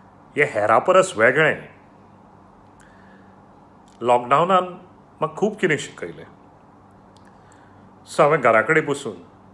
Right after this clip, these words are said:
एक लॉकडावन सिरीज स्टार्ट केली, कोंकणी आनी बॉलिवूड पदां म्हणपाची. आतां ऑलमोस्ट, अ,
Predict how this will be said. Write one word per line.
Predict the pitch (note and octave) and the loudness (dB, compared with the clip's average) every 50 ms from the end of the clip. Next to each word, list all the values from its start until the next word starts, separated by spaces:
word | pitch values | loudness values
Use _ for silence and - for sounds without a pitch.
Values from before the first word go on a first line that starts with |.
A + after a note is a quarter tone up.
| - - - - - - - - - - | -20 -20 -20 -20 -20 -20 -20 -14 -8 -8
एक | C#3+ - - B2 | -8 -6 -4 -2
लॉकडावन | A#2+ C#3 C3 - - C3 D#3 D3+ C#3+ C3+ | 0 0 0 0 0 -2 -2 -2 -2 -4
सिरीज | C3+ - - A2 G#2+ A2 B2+ B2+ - | -8 -10 -8 -8 -8 -8 -10 -12 -12
स्टार्ट | - - E2 - - - - | -10 -10 -10 -10 -12 -18 -20
केली, | E2+ D2+ C#2+ D#2 - - - - - - - - - - - - - - - - - - - - - - - | -20 -20 -20 -20 -20 -20 -20 -20 -20 -20 -20 -20 -20 -20 -20 -20 -20 -20 -20 -20 -20 -20 -20 -20 -20 -12 -6
कोंकणी | - C3+ C3 - D3 C3+ C3+ C3 C3 - - - - | -4 -4 -4 -4 -6 -6 -6 -6 -8 -10 -12 -12 -10
आनी | A#2+ A#2 A2+ A#2 A#2+ A#2 A2+ | -8 -8 -6 -6 -8 -8 -10
बॉलिवूड | A2 G#2 G#2+ G#2+ A2 A#2 A#2+ B2 C3 B2+ | -10 -4 -2 -2 0 0 0 -2 -2 -4
पदां | B2+ G2+ F#2 F2+ E2+ | -4 -8 -10 -10 -12
म्हणपाची. | E2 D#2+ D#2 - - - - - - - - - - - _ - _ - - - - - - - - - - - - - - - _ _ - - - - - - - - - - - - - - - - - - - - - - - - - - - - - - - | -16 -18 -20 -20 -20 -20 -20 -20 -20 -20 -20 -20 -20 -20 _ -20 _ -20 -20 -20 -20 -20 -20 -20 -20 -20 -20 -20 -20 -20 -20 -20 _ _ -20 -20 -20 -20 -20 -20 -20 -20 -20 -20 -20 -20 -20 -20 -20 -20 -20 -20 -20 -20 -20 -20 -20 -20 -20 -20 -20 -20 -16 -10 -8
आतां | A#2 - B2+ B2 | -2 0 2 2
ऑलमोस्ट, | B2 A#2+ B2 C3+ B2+ - - - - C3 | 0 0 -2 -6 -6 -8 -10 -8 -4 -2
अ, | A#2+ A2+ A2+ A2 | 0 0 0 -2